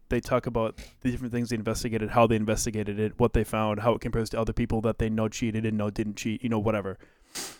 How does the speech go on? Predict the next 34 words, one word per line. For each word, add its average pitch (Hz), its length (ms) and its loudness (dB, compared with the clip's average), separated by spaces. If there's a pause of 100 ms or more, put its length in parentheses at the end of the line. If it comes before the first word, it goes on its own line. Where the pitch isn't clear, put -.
(420)
Um, 123 500 4 (1300)
Hans 190 260 8
has 185 140 6
admitted 160 440 6
to 139 80 -4
cheating 135 460 4
online 127 460 6
in 113 80 2
the 107 60 -8
past. 127 520 6
A 170 80 6
lot 185 180 12
of 160 60 8
people 156 180 6
cheat 147 220 4
online 120 480 6
in 123 260 2
games 120 300 2
that 113 160 -2 (180)
are 131 100 0
just, 117 200 -4
like, 127 140 -2
whatever, 113 340 -2
fucking 117 320 -2
around. 104 420 -2
It's 135 200 2
not 127 240 0
that 104 200 0
crazy. 110 480 -4 (520)
Um, 110 500 0 (460)
but 139 140 4
he 156 120 2
did 165 300 8
cheat - 280 0